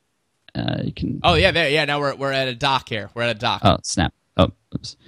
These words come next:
Speaker 1: Yeah, actually, let me just show you really quick the, uh, the, the hashtag discoverable, 'cause that's really cool. Um, so there's chapter twelve, which is what happened between two thousand nine and present.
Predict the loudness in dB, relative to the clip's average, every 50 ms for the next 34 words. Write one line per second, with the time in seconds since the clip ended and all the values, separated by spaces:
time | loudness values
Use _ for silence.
0 | -20 2 6 6 8 8 8 8 8 8 10 10 10 8 8 6 4 6 6 8
1 | 8 8 8 6 4 4 4 2 2 2 -2 -2 -2 0 0 2 4 4 4 2
2 | 0 -2 -2 -4 -4 -4 -6 -10 _ _ -2 0 2 2 2 2 0 -2 -6 -10
3 | -10 -2 2 2 2 2 0 -2 -4 -2 -2 -6 -6 -6 -6 -6 -6 -6 -6 -6
4 | -6 -4 -2 -2 -2 -2 -4 -8 -8 -8 -8 -8 -6 -6 -6 -8 -10 -18 -20 -20
5 | -18 -18 -18 -20 -20 -4 4 6 8 8 8 6 4 2 2 0 0 0 -2 0
6 | 0 2 2 2 0 -4 -4 -2 -2 -2 -2 -4 -8 -10 -8 -2 2 4 6 6
7 | 8 6 6 6 2 2 2 0 0 0 2 4 4 6 8 8 8 8 8 6
8 | 4 4 2 2 4 4 4 4 4 2 4 6 6 6 6 4 4 6 6 6
9 | 6 6 4 2 0 4 6 6 8 8 6 4 2